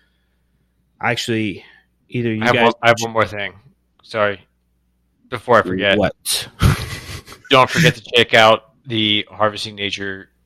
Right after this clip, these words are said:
Speaker 2: Facebook community. Uh,
Speaker 1: Yeah.
Speaker 2: we really like to see some interaction on there, and we're looking forward to seeing what you have to say or questions that you have and reaching out back to you.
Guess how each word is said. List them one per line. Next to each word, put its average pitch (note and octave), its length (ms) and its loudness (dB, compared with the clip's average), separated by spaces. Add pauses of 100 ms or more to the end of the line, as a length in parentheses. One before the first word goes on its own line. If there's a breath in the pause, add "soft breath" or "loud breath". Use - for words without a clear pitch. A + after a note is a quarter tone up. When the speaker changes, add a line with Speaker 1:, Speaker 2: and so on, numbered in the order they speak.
(140)
Speaker 2:
Facebook G#2 320 -10
community. F#2 580 -12 (580 soft breath)
Uh, F#2 180 -8
Speaker 1:
Yeah. A2+ 160 0 (760)
Speaker 2:
we G2 160 -18
really G2+ 300 -4
like F#2+ 160 -2
to G2+ 80 -16
see G#2 240 -12
some G#2 460 -12
interaction G2+ 540 -6
on G#2+ 140 -16
there, G#2+ 340 -10 (100)
and F2 520 -20
we're G2 160 -20
looking G2 220 -16
forward G2 260 -12
to F2+ 60 -20
seeing F#2+ 260 -20
what F#2 100 -20
you F2+ 140 -20
have F2+ 100 -18
to F2+ 80 -20
say F#2 480 -10
or F2 160 -20
questions F2+ 400 -8
that F2 120 -20
you F2+ 80 -20
have F#2+ 220 -10 (640)
and F2+ 200 -20
reaching G2+ 240 -18
out G#2+ 140 -20
back A#2 200 -6
to F2+ 80 -20
you. D#2+ 80 -20